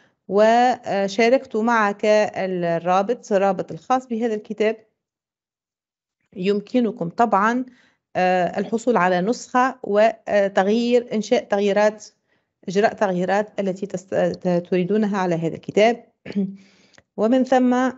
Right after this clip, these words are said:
نها-، في النهاية نضغط على copy link لمشاركة الرابط و read online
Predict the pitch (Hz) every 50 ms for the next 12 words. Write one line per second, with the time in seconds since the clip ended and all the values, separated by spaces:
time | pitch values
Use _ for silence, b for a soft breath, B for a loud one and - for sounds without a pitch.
0 | _ _ _ - 220 220 226 226 - - 170 190 190 190 - 220 214 208 185 190
1 | 196 196 202 214 220 220 233 220 220 - 214 226 220 220 202 196 196 196 170 170
2 | 156 156 - - 247 165 240 247 226 214 220 226 233 240 233 233 - _ _ _
3 | _ _ _ _ _ _ _ 208 240 233 220 214 214 - 196 175 190 202 - 220
4 | 220 220 226 226 - - - 175 170 185 185 202 202 240 240 - - - _ _
5 | _ _ _ _ _ _ _ _ 214 196 - 233 254 269 - - - 185 202 240
6 | 277 285 285 285 285 254 247 247 240 240 226 226 240 254 262 247 233